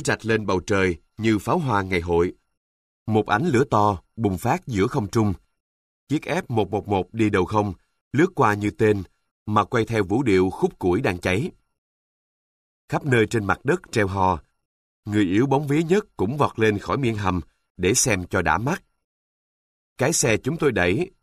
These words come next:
đang trên dốc lao xuống nên không dừng được. Trung và tôi vội đánh đu bám theo. Lụa buông khẩu súng, quay lại, bấu vào tóc,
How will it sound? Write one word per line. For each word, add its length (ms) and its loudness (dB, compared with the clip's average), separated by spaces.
đang 240 0
trên 180 0
dốc 240 -2
lao 160 2
xuống 340 0
nên 240 2
không 240 -6
dừng 160 -2
được. 240 0
Trung 200 0
và 180 0
tôi 300 4
vội 200 2
đánh 180 0
đu 200 2
bám 200 0
theo. 320 0
Lụa 280 4
buông 200 4
khẩu 180 0
súng, 400 0
quay 180 2
lại, 360 0
bấu 240 2
vào 180 0
tóc, 240 -2